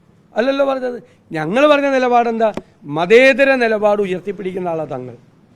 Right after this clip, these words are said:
കണ്ടില്ല, അദ്ദേഹം എറണാകുളത്ത് അദ്ദേഹം അങ്ങോട്ട് പോയിട്ടാണ്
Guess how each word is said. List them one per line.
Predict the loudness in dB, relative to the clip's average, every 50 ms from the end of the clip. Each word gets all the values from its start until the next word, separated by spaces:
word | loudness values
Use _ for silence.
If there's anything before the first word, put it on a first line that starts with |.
| _ _ _ _ _ _ _ -6
കണ്ടില്ല, | -4 -2 0 2 2 2
അദ്ദേഹം | 2 0 -2 -4 -6 -10 -14 _ _ _ _ _ _ -6 -4
എറണാകുളത്ത് | -2 0 2 4 4 4 4 2 0 0 0 -2 -4
അദ്ദേഹം | -4 -6 -2 0 0 0 0
അങ്ങോട്ട് | 0 0 -2 -2 0 0
പോയിട്ടാണ് | -2 -2 -4 -4 -6 -8 -8 -8 -10